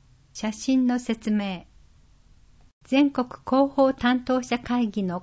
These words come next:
会場の写真です。大きなスクリーンには資料が映されていて、右横にマイクを持った人が立っています。参加者の机の上には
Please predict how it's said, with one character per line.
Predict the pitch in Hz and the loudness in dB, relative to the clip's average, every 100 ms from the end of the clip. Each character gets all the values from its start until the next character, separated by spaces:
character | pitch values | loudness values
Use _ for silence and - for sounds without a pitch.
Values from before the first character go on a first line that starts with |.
| - | -6
会 | 220 240 | 0 0
場 | 240 226 226 | 2 0 2
の | 208 | -2
写 | - 190 | -4 -8
真 | - 190 190 | -6 -6 -4
で | 170 | -6
す。 | - - - _ - - _ - - _ _ _ _ - | -12 -20 -20 _ -20 -20 _ -20 -20 _ _ _ _ 0
大 | 277 294 | 2 2
き | - 233 | 2 2
な | 214 | 0
ス | - | -4
ク | - 247 | -4 -2
リ | 247 240 | 2 2
ー | 220 | 2
ン | 196 | -2
に | 185 | -4
は | 165 - - | -6 -8 -14
資 | - 247 | -6 0
料 | 240 233 208 | 2 2 0
が | 175 | -6
映 | 180 | -8
さ | - - 196 | -10 -6 -4
れ | 190 | -4
て | - 175 | -8 -10
い | |
て、 | - - 175 _ _ _ _ _ _ _ | -10 -12 -14 _ _ _ _ _ _ _
右 | 220 214 240 269 | 2 2 4 2
横 | 247 - 233 | 0 0 0
に | 220 214 - | 2 -2 -4
マ | 196 233 | 0 2
イ | 254 | 0
ク | 247 208 | -2 -2
を | 196 | 0
持 | 190 | -2
っ | 214 | -4
た | - | -6
人 | 196 - 202 | -8 -6 -6
が | 185 | -6
立 | 175 190 | -6 -8
っ | |
て | - 180 | -8 -8
い | 170 | -6
ま | 151 151 | -6 -10
す。 | - - - _ _ _ _ _ _ _ _ _ _ | -14 -20 -20 _ _ _ _ _ _ _ _ _ _
参 | - 254 277 | -4 2 2
加 | 277 285 | 2 -2
者 | 269 240 | 0 0
の | 214 | 0
机 | 214 - 247 254 | -4 -4 0 2
の | 247 240 | 4 4
上 | 240 247 | 2 2
に | 220 | 0
は | 190 175 | -2 -6